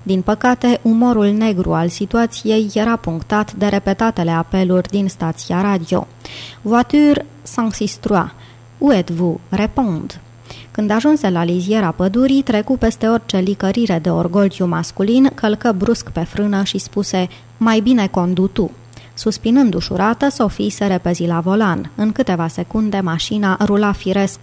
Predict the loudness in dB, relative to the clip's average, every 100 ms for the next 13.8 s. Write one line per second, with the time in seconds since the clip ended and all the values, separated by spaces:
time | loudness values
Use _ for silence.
0 | -14 -12 -6 -4 0 0 0 -6 -20 -20
1 | -10 -2 0 0 0 0 2 2 0 -2
2 | -6 -2 0 0 -2 -4 -2 0 0 -2
3 | -14 -20 -2 0 2 4 2 2 0 0
4 | 0 0 0 0 0 -2 -2 -2 -4 -4
5 | -2 0 -2 -2 -6 -8 -18 -16 -16 -16
6 | -2 2 4 2 4 4 4 4 2 2
7 | 4 6 4 2 -4 -6 -6 -4 0 0
8 | 0 -2 -2 -2 0 2 2 2 2 2
9 | 2 2 0 2 2 0 -4 -2 0 0
10 | -2 -2 -4 -2 0 -2 -2 0 0 0
11 | -2 -2 -2 -2 0 -2 0 -2 0 0
12 | 0 0 -2 -2 -4 -2 -2 -4 -2 -2
13 | -2 -4 -4 -2 2 2 0